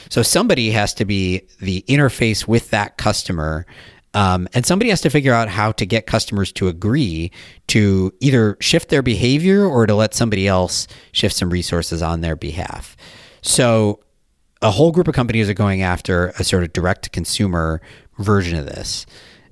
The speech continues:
Uh, then there's a group of companies that are saying, "No, no, no, I don't wanna touch the customer directly. What I wanna be is a layer in between all these customer-side resources,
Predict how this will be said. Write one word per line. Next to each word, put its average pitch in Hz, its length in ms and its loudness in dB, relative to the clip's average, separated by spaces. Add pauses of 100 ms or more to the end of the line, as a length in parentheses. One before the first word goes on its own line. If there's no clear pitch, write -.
(280)
Uh, 110 200 4
then 139 200 2
there's 185 180 2
a - 20 0
group 147 160 2
of 131 60 -8
companies 110 300 -2
that 104 100 -2
are 104 40 -2
saying, 101 260 -2
"No, 101 80 0
no, 92 80 -2
no, 80 160 -2
I 87 120 2
don't 117 120 2
wanna 113 180 2
touch - 240 -2
the - 80 -10
customer 92 400 -4
directly. 95 560 -2
What 90 140 0
I 113 80 2
wanna 131 200 2
be 101 140 -2
is 95 140 -2
a 95 80 0
layer 110 420 2
in 95 140 0
between 104 380 -2
all 92 100 0
these 90 180 -6
customer-side 92 560 -2
resources, 85 720 -4